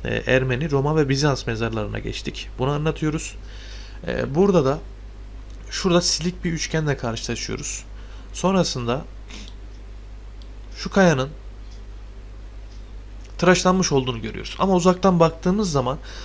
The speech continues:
bu kayanın üzerinde herhangi, e, bir yazı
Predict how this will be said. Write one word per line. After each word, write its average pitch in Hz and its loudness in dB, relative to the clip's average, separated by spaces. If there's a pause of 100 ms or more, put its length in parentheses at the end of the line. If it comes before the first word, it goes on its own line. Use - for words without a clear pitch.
(280)
bu 226 4
kayanın 147 6
üzerinde 165 4 (340)
herhangi, 175 4 (480)
e, 120 2
bir 165 4
yazı 165 6